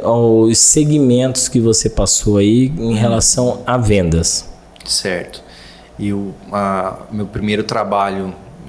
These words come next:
Speaker 2: como vendedor foi na T V Morena,
Speaker 1: Uhum.
Speaker 2: é, que é afiliada do, da Globo, uma empresa do Grupo Zaran,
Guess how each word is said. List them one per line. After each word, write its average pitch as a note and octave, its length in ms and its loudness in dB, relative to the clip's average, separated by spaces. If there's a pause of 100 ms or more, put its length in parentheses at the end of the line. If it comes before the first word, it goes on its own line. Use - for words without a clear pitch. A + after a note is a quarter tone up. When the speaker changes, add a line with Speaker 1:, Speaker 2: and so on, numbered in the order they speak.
(120)
Speaker 2:
como G2+ 240 -2
vendedor G2+ 540 0
foi G2+ 240 -4
na G2+ 320 -2
T - 220 -6
V G2+ 120 -4
Morena, G#2+ 680 -4 (340)
Speaker 1:
Uhum. F#2 220 -2 (840)
Speaker 2:
é, F#2 360 -14 (100)
que G2+ 120 -6
é F#2+ 160 -4
afiliada G2 460 -6
do, F#2 280 -6
da F#2+ 180 -6
Globo, F#2+ 500 -4 (400)
uma F#2+ 140 -10
empresa G2 340 -6
do F#2+ 120 -10
Grupo G2+ 280 -8
Zaran, G#2+ 580 -2